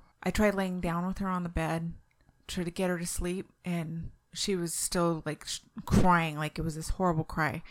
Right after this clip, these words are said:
So then I get up and I give her to Albert, and Albert's, like, trying to, you know, shh, shh, shh, you know.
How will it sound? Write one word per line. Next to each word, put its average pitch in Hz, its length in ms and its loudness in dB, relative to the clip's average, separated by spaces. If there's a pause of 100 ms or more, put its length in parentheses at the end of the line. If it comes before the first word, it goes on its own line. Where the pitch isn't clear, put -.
(400)
So 190 200 4
then 175 160 4
I 170 80 2
get 196 220 2
up 180 340 6
and 165 500 -2 (360)
I 170 80 -2
give 190 160 2
her 196 80 4
to 151 100 4
Albert, 165 460 6
and 170 100 -4
Albert's, 165 320 0
like, 170 140 -4
trying 165 260 -2
to, 160 260 -2
you 170 120 -4
know, 156 160 -4
shh, - 320 -6
shh, - 260 -8
shh, - 240 -8
you 175 140 -4
know. - 180 -8